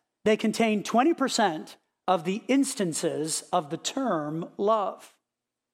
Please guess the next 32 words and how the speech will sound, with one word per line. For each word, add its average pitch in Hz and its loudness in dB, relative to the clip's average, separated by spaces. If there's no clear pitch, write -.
John 226 4
clearly 285 2
picked - -2
up 196 0
from 190 2
Jesus 156 -4
with 165 -2
all 190 6
of 220 0
the 214 0
time 185 0
that 160 -6
they 165 -2
had 165 2
together. 160 -2
Love 226 6
God, 226 4
that's 214 4
really 269 4
important, 214 2
and 196 2
we 196 2
need 214 2
to 196 0
do 220 2
that, 175 0
but 202 4
we 214 4
also 226 4
need 190 -2
to 190 0
love 165 0